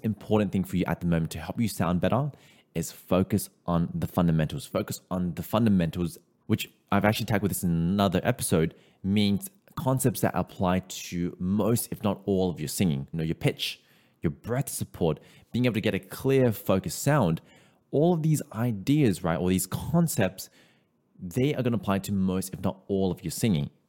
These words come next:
And so what this means is when you're practicing, you should be spending your time developing those concepts, you know, doing exercises, doing little workouts that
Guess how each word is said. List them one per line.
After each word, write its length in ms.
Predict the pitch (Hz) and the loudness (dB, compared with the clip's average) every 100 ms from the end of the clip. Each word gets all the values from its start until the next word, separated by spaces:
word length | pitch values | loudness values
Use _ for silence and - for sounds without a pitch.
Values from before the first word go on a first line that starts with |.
| - | -8
And 100 | 85 | -4
so 100 | 95 | -2
what 140 | 123 | 0
this 180 | 104 - | -2 -2
means 320 | 123 151 92 | 0 2 0
is 220 | 92 85 - _ _ _ - | 0 -2 -8 _ _ _ -8
when 220 | 92 98 | -2 0
you're 360 | 95 90 85 - - | 2 2 0 -6 -18
practicing, 640 | - 147 180 135 98 82 | -6 -4 -2 -2 0 0
you 60 | 85 | -2
should 180 | 104 170 | -4 -4
be 40 | |
spending 360 | 165 - 151 160 | -4 -2 -2 0
your 80 | 151 | -2
time 360 | - - 113 | -4 -4 -2
developing 840 | 104 95 101 87 104 - 104 87 85 | -2 -2 -2 -2 -2 -2 -2 -2 0
those 380 | 95 87 87 - _ _ | 0 2 0 -4 _ _
concepts, 500 | - 98 - - - _ _ _ | -4 -2 -2 -6 -12 _ _ _
you 80 | 85 | -2
know, 60 | 80 | 0
doing 320 | 98 98 - | 0 -2 -2
exercises, 680 | - - 92 87 73 147 143 | -4 -4 -6 -2 -2 -4 -8
doing 400 | - 104 90 87 - _ - | -2 0 2 0 -6 _ -4
little 260 | 95 90 82 | 0 0 0
workouts 640 | 90 113 - 80 78 - | 2 2 2 0 0 -6
that 340 | - 85 - | -4 -4 -4